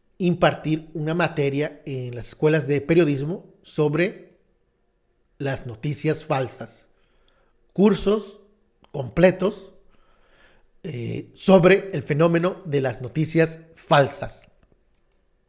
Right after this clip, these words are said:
Esta es un claro ejemplo,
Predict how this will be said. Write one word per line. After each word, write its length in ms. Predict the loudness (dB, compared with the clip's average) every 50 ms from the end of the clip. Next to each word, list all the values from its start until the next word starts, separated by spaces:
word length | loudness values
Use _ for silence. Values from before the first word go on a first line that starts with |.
| _ _ _ _ _ _ _ _ _ _ _ _ _ _ _ -2
Esta 680 | 0 0 0 2 2 2 2 2 0 -8 -18 -20 -20 _ _ _ _ _ _ _ _ _ _ _ _ _ -6
es 400 | -2 -2 -2 -2 -4 -8 -18 -20 _ _ _ _ _ _ _ _ _ _ _ _ _ _ _
un 380 | 0 2 2 4 2 0 -2 0
claro 380 | 2 4 6 6 6 4 2
ejemplo, 720 | 0 0 0 0 0 0 -2 -2 -4 -4 -4 -6 -14 -20